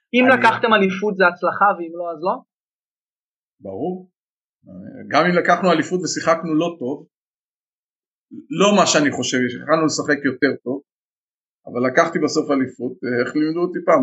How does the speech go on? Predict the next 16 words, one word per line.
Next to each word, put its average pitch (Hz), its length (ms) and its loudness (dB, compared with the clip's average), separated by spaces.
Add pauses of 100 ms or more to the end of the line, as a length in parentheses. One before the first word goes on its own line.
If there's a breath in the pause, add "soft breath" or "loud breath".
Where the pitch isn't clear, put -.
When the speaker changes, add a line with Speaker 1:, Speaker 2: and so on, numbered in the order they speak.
Speaker 2:
W 165 300 2
זה 147 100 -2 (120)
W, 156 140 2 (200)
זה - 120 -20
לא, 143 120 2 (760)
אתה 110 160 -20
צריך 127 180 -4
ל-, 131 260 -2
ליהנות 135 320 -4
מדם. 107 240 -14 (360)
ניצחנו 170 380 2
השבוע 156 420 2
קבוצה, 135 300 -6 (160)
שחקנו 165 280 -4
חרא, 160 380 4 (880)
באמת. 127 300 -2